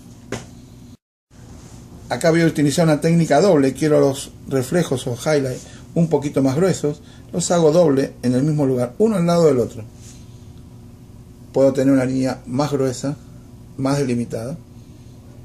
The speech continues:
Dos líneas juntas, puedo hacer tres líneas juntas, puedo hacer cuatro líneas juntas. De acuerdo a su capacidad, de acuerdo a su creatividad, es lo que ustedes van a lograr en este tipo de trabajo.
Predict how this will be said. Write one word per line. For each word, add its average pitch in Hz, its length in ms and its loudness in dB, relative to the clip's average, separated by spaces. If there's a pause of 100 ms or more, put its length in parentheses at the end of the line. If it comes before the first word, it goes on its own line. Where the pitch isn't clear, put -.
(1900)
Dos 160 180 6
líneas 156 260 2
juntas, 175 360 0
puedo 147 180 2
hacer 147 220 -2
tres 151 200 -2
líneas 143 260 -6
juntas, 139 380 -6 (460)
puedo 165 160 2
hacer 160 300 -2
cuatro 170 420 0
líneas 135 260 0
juntas. 117 360 -10 (520)
De - 120 0
acuerdo 196 420 2
a 160 100 2
su - 320 -6
capacidad, 147 880 0
de 120 240 -12
acuerdo 135 320 -4
a 123 40 -10
su 180 280 -4
creatividad, 139 840 -2 (440)
es 214 80 0
lo 208 100 2
que 156 100 -2
ustedes 151 320 0
van 151 180 0
a 135 60 2
lograr 131 360 0
en 131 80 -4
este 127 200 -8
tipo 127 300 -8
de 120 60 -6
trabajo. 113 340 -8